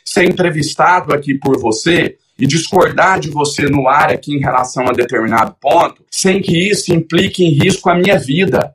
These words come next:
Eu não quero ter medo de discordar de alguém, de colocar um ponto de vista diferente, por poder sair na rua e alguém armado, né, com uma arma na cintura,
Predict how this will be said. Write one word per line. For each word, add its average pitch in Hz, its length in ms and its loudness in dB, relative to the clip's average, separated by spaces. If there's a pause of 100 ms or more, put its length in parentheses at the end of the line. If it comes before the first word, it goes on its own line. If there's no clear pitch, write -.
Eu 147 120 2
não 180 120 4
quero 196 260 2
ter 202 180 0
medo 185 500 2
de - 100 -6
discordar 147 640 0
de 135 120 -2
alguém, 131 360 -2
de - 280 -8 (100)
colocar 151 420 0
um 165 120 0
ponto 147 240 -4
de 123 80 -14
vista 135 260 -4
diferente, - 720 0 (160)
por 185 400 4 (100)
poder 175 300 0
sair 165 300 0
na 160 100 2
rua 170 500 2
e 175 120 -2
alguém 170 580 0 (160)
armado, 156 640 0
né, 151 180 -2
com 160 120 -20
uma 151 120 -2
arma 160 360 0
na 160 80 -8
cintura, 156 640 -4